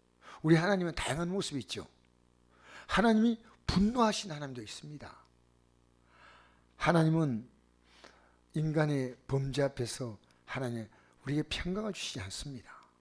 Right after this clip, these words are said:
하나님 반드시 책망하시고 물으시는 겁니다. 평강의 하나님,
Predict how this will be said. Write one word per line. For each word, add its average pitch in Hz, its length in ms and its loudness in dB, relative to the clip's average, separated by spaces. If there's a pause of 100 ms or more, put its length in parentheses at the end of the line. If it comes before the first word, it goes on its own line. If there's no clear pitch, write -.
(520)
하나님 127 320 -4
반드시 120 520 -6
책망하시고 180 720 0
물으시는 135 460 -8
겁니다. 78 360 -20 (540)
평강의 220 480 2
하나님, 104 460 -6